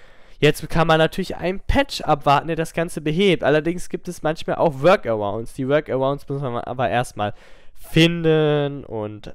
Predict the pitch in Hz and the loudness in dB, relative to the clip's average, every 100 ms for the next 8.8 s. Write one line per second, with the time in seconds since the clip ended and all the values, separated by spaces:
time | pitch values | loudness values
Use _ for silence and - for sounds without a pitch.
0 | - 135 156 156 135 131 139 135 131 135 | -8 0 0 0 2 4 4 -2 -6 -4
1 | 127 131 - 147 - 156 170 - - - | -2 -2 -4 -12 -10 -6 -4 -6 -14 -18
2 | - - - 135 147 147 - 127 127 127 | -18 -6 -4 0 -2 -2 -4 -2 0 0
3 | 127 139 151 180 175 156 185 185 - 180 | -2 -2 -4 -4 -2 -2 -2 -6 -6 -6
4 | 151 160 185 175 160 151 185 196 180 156 | 0 2 2 -2 -4 -2 -2 -4 -4 -4
5 | 175 170 147 196 202 190 240 254 - 110 | -4 -4 -4 -6 -4 -4 -4 -4 -8 -4
6 | 104 104 117 131 151 175 - - 165 175 | -4 -4 -4 -6 -6 -6 -8 -6 0 0
7 | - - 135 135 139 - - - - - | -2 -2 2 2 0 -4 -12 -14 -20 -4
8 | - 139 139 - 117 120 - 160 | 4 4 4 0 2 2 2 -4